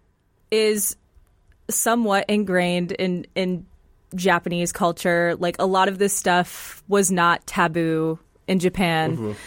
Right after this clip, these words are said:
Speaker 1: And, um, and <laughs> you sad 'cause you, you're out of coffee?
Speaker 2: I'm out of
Speaker 1: You, you had a
Speaker 2: coffee.
Speaker 1: coffee?
Speaker 2: That's okay.
Speaker 1: One of the things, this is specific to anime,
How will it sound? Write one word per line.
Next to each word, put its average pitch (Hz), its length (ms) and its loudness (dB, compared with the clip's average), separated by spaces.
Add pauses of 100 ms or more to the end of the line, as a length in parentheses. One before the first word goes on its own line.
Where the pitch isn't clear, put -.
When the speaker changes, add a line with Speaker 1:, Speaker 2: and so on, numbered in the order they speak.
(320)
Speaker 1:
And, 170 480 0 (120)
um, - 520 0 (380)
and 180 400 -2 (260)
<laughs> - 240 -4
you 226 120 2
sad 220 320 2
'cause - 180 0
you, 214 260 2
you're 208 180 2
out 196 100 4
of - 60 0
coffee? 233 400 2
Speaker 2:
I'm 262 60 2
out - 100 -2
of - 80 -12
Speaker 1:
You, 214 280 2
you 214 40 4
had 202 80 4
a 202 40 0
Speaker 2:
coffee. 220 340 2
Speaker 1:
coffee? - 0 -
Speaker 2:
That's - 200 -6
okay. - 80 -10 (520)
Speaker 1:
One 208 200 2
of 294 60 4
the 302 80 6
things, 254 360 2 (300)
this 233 180 4
is 262 220 0
specific 190 480 -2
to - 80 -4
anime, 170 560 -2